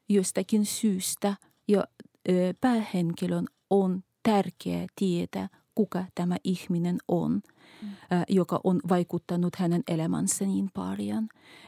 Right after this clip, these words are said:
Speaker 1: Ja tämä vaellus vie hänet, ö, Helsingistä ja Pirnan kautta Berliiniin ja sieltä Italian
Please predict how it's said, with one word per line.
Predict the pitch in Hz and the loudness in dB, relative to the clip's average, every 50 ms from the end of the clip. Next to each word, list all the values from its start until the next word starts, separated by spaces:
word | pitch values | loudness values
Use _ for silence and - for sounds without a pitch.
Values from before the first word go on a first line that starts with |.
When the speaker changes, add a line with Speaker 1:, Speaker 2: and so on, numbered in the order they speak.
| - | -2
Speaker 1:
Ja | 196 190 185 175 175 | 0 2 2 0 0
tämä | - 226 214 202 208 208 185 | 0 2 4 4 4 2 2
vaellus | 214 214 208 208 208 208 196 208 208 - - - - - 208 | 4 4 4 4 2 2 0 0 -2 -4 -6 -8 -8 -4 -2
vie | 208 196 190 185 | 0 2 2 0
hänet, | 185 190 180 175 180 180 - - - - - _ _ _ _ - _ - 190 | 0 -2 -2 -2 -2 -4 -6 -8 -16 -20 -20 _ _ _ _ -20 _ -4 -2
ö, | 185 180 185 185 - | -2 -2 0 2 4
Helsingistä | 220 214 196 - 220 214 214 208 214 220 - - - - 220 220 214 _ _ _ - - - - | 4 4 4 4 2 2 2 2 2 -2 -4 -6 -6 -6 -6 -6 -6 _ _ _ -20 -16 -6 -2
ja | 185 185 | 0 0
Pirnan | - - 220 202 196 185 185 190 185 | 2 4 4 4 4 2 0 0 -2
kautta | - - 175 175 175 - - 190 | -2 -4 -4 -4 -2 -2 0 2
Berliiniin | 180 220 226 220 214 214 214 208 208 202 208 208 202 202 - - - - - - | 2 2 2 2 0 0 0 0 2 2 2 2 0 -2 -4 -6 -14 -18 -10 -4
ja | 185 185 185 180 - - - | 0 0 0 0 0 -2 -4
sieltä | - - 202 190 190 180 - - | -2 2 2 2 2 2 0 0
Italian | - 247 226 - 214 196 190 190 190 196 196 196 202 208 | 2 2 2 2 2 0 0 0 0 0 0 -2 -2 -4